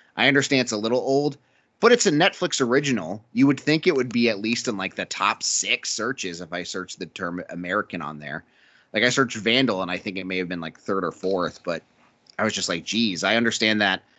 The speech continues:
you know, streaming services are really bad about keeping stuff on there, but you'd think you'd at least promote your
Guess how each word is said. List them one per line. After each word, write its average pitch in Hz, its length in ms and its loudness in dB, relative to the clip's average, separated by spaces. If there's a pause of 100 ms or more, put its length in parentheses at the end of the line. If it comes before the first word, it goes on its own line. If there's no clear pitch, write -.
(220)
you 104 80 -4
know, 101 100 0
streaming 101 360 -4
services 101 380 -2
are 92 80 0
really 95 240 0
bad 87 260 0
about 87 220 0
keeping 92 320 -4
stuff - 260 -2
on 104 140 0
there, 104 160 2
but 101 140 -2
you'd 95 140 -6
think 135 200 0
you'd 110 100 2
at 101 60 -6
least 113 240 2
promote 107 640 2
your 107 240 -4